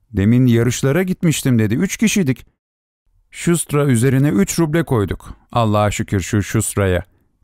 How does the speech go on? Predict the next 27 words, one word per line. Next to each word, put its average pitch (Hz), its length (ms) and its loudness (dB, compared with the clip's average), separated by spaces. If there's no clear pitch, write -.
Bir 139 180 2
rubleye 98 420 2
otuz 139 340 -2
iki 175 200 0
ruble 120 320 0
verdi. 90 300 -2
Ne 92 80 0
yapayım 110 500 2
kardeşim, 104 640 0
yarışta 117 440 0
oynamadan 135 540 0
edemem. 151 420 0
Hem 113 200 0
de 131 80 0
kibarca 156 560 0
bir 117 40 2
zevktir. 95 540 -2
Bizim 131 220 2
hatuncuk 95 640 -2
yarışlara 117 500 0
her 139 220 0
gidişimde 101 580 0
bana 127 280 0
adam 135 260 0
akıllı 117 360 0
çıkışır 135 400 -2
ama 175 240 0